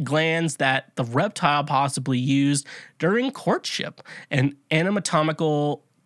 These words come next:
quirk also seen in living crocodilians in scientists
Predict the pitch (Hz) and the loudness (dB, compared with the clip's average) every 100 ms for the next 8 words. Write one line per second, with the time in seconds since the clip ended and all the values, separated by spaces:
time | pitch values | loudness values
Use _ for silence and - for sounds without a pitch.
0 | _ - - 185 277 - 147 190 - 180 | _ -12 -2 0 0 -2 0 0 0 0
1 | 180 - 190 190 - 165 170 190 190 190 | 0 -2 0 -2 0 -2 0 0 0 0
2 | 185 - _ _ _ - - 170 - 139 | -2 -6 _ _ _ -16 -2 -2 0 -2
3 | 131 131 175 233 311 415 - 147 135 - | 0 0 0 0 -2 -4 -4 -2 -2 -2
4 | 160 175 185 - | -4 -2 -2 -4